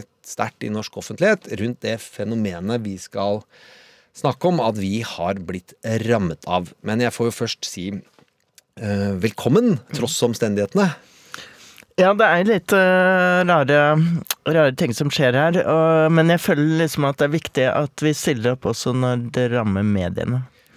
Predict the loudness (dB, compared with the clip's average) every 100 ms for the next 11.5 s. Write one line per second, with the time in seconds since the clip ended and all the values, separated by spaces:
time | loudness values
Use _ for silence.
0 | -20 -2 2 2 2 0 -4 -6 -6 -2
1 | -2 0 -2 0 2 2 2 -2 -2 0
2 | 0 0 -2 -2 -4 -8 -8 -8 -6 -8
3 | -8 -10 -4 0 0 -2 -2 0 2 0
4 | -2 -4 -6 -8 -10 -10 -8 -2 -2 0
5 | 0 -2 -6 -14 -4 -2 -2 -2 -2 -2
6 | -2 -4 -4 -8 -14 -8 -4 -4 -4 -6
7 | -6 -4 -2 -2 -4 _ -10 -4 -4 -4
8 | -4 -6 -8 -6 -8 -10 -8 -6 -6 -6
9 | -4 -4 -4 -6 -6 -4 -4 -4 -4 -4
10 | -2 -2 -2 -4 -4 -6 -10 -8 -8 -6
11 | -8 -12 -12 -8 -8